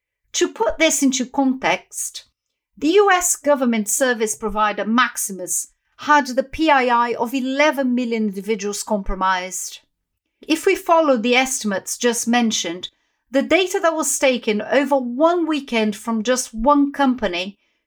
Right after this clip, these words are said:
could be sold for up to two point two billion dollars on the dark web. Another aspect which makes P I I so highly valuable on the dark web is that it's nearly impossible for a customer to change their name,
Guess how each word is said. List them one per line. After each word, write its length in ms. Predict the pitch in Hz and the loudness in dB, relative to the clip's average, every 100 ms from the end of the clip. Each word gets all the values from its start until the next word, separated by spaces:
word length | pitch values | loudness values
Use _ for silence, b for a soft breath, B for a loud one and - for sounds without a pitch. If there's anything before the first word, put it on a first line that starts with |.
| _ - | _ -2
could 240 | 359 - | -2 0
be 80 | 320 | -2
sold 500 | - 311 302 302 277 | 2 2 2 0 -6
for 360 | - 285 - - | -2 -2 0 0
up 220 | 302 - | 0 -2
to 160 | - 269 | -6 -4
two 440 | - - 330 320 | -2 0 2 0
point 400 | - - 285 277 | 0 0 0 0
two 260 | - 285 240 | 0 0 0
billion 480 | 202 294 269 226 | 0 0 2 2
dollars 360 | 208 214 202 185 | 4 2 2 -2
on 140 | 190 | -6
the 80 | 185 | -4
dark 340 | 202 190 190 202 | 2 2 2 -2
web. 260 | 185 - - _ _ _ _ _ | -2 -4 -16 _ _ _ _ _
Another 400 | 254 320 359 311 | 4 4 4 2
aspect 580 | 277 - - 320 311 - b b | 2 0 2 0 0 -12 b b
which 260 | 240 240 247 | -4 -2 2
makes 400 | 247 247 - - | 2 2 -2 -4
P 240 | - 262 | -2 2
I 320 | 226 226 220 | 2 4 4
I 60 | 214 | 2
so 580 | 208 - 320 302 294 269 | 0 0 2 2 0 -6
highly 340 | - 262 247 226 | 0 0 2 2
valuable 500 | 233 240 208 180 185 | 2 2 2 -2 -6
on 80 | |
the 80 | 190 | -6
dark 380 | 196 208 202 - | 2 4 4 2
web 260 | 220 196 - _ _ _ _ | 0 0 -4 _ _ _ _
is 200 | - 285 | -6 0
that 240 | 339 339 - | 4 4 0
it's 240 | 277 - | -6 -2
nearly 440 | 285 339 370 294 269 | 2 2 2 0 0
impossible 680 | 262 285 269 - 185 185 | 2 2 0 -2 -4 -4
for 160 | 185 220 | -2 -2
a 60 | 214 | -2
customer 420 | - 247 - 214 | -2 -4 -2 -4
to 160 | 202 208 | -6 -8
change 420 | - 285 294 285 | 0 2 2 2
their 180 | 294 302 | 0 2
name, 420 | 285 277 277 277 | 2 0 -2 -6